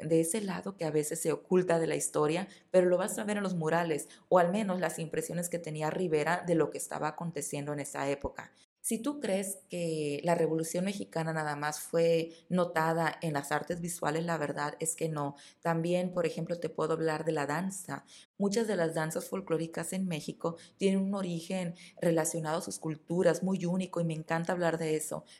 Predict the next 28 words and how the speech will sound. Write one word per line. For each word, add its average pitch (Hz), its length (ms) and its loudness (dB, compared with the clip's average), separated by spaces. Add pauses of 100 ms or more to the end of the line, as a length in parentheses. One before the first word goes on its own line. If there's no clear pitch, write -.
Pero 202 200 4
también 208 320 0
tengo 196 240 0
que 190 120 -2
mencionar, 175 460 0
especialmente 165 680 -2
en 170 60 -4
la 156 80 -4
zona 160 240 -4
norte 165 380 -2
de 208 100 -2
México, 170 600 -2 (520)
que 175 580 4
nuestras 214 460 4
danzas 175 260 -2
folclóricas 170 640 -2
tienen 170 240 -2
relación 160 580 -2 (300)
con 180 160 4
esa 170 180 0
influencia 190 460 0
europea 170 500 2
que 170 160 -2
llegó 156 300 4
durante 170 340 0
la 151 120 -2
época 143 300 -4
revolucionaria. 147 960 0